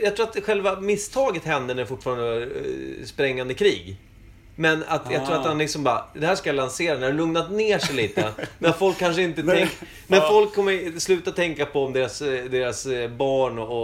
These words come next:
Speaker 1: och, eh, systrar och bröder dött under pågående jävla
Speaker 2: Ja.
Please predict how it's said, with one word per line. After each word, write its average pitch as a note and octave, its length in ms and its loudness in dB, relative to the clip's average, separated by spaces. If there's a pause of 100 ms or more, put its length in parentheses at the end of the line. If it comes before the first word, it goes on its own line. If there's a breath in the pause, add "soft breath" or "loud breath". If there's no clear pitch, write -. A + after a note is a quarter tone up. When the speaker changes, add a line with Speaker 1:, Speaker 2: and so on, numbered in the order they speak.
Speaker 1:
och, B2 140 -12
eh, B2+ 320 -6
systrar B2 440 -4
och A#2+ 60 -4
bröder C3 380 2
dött A#2+ 600 0
under A2+ 240 -6
pågående G2+ 600 -4
jävla F#2+ 420 -6
Speaker 2:
Ja. C3 260 -4